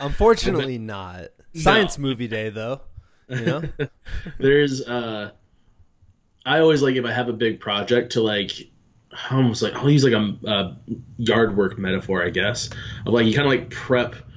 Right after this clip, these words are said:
Speaker 2: whatever the project is going to be, prepping ahead of time so that everything is kind of in order, ready to go. I feel like the morning run kind of preps
Speaker 1: Yeah.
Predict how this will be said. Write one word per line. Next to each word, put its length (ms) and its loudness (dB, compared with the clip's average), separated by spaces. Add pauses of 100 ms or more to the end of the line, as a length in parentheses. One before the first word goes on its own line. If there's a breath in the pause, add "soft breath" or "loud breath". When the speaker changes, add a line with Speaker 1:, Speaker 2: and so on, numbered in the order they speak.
(160 loud breath)
Speaker 2:
whatever 320 6
the 520 2 (320)
project 380 -2
is 140 -4
going 200 0
to 60 0
be, 500 0
prepping 720 0
ahead 260 0
of 80 0
time 380 0 (300 loud breath)
so 140 2
that 240 4
everything 320 4
is 120 2
kind 200 -2
of 80 -6
in 120 -2
order, 240 4
ready 220 4
to 80 -2
go. 360 0
I 60 -2
feel 160 4
like 160 4
the 200 4
morning 360 0
run 280 -2
kind 180 -2
of 180 -10
preps 640 -4
Speaker 1:
Yeah. 260 -10